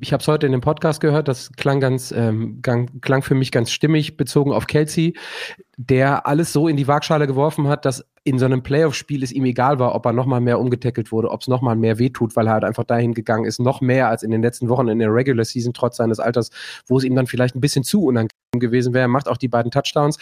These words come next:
Aber ich fand halt einfach so in der Offense von Mahomes, haben wir jetzt gerade gesprochen, ausgehend,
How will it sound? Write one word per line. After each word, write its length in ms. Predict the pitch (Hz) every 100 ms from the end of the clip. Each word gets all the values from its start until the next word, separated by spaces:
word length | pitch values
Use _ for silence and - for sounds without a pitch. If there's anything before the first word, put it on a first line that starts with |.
| - - -
Aber 140 | 135
ich 100 | 135
fand 180 | - 160
halt 140 | 151
einfach 180 | 131 147
so 80 | 139
in 80 | 135
der 120 | 120
Offense 380 | 147 151 143 -
von 180 | - 131
Mahomes, 400 | 127 127 151 156
haben 100 | 139
wir 60 | 123
jetzt 120 | -
gerade 220 | 127 156
gesprochen, 380 | 147 - 143 131
ausgehend, 540 | - 156 - 147 156